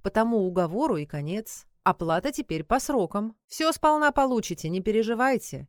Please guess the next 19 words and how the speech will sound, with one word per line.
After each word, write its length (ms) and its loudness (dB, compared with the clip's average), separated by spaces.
кивнул 420 0
довольно 460 0
Артем 340 -4
Берендею. 600 -6
«Вот 240 2
это 240 6
да!» 380 0
произнес 460 0
вдруг 300 -6
Калидар. 480 -2
«Да 140 4
к 60 -10
тебя, 260 4
вредина, 420 2
в 80 -4
наказание 600 2
к 80 -6
нам 260 0
послали! 600 0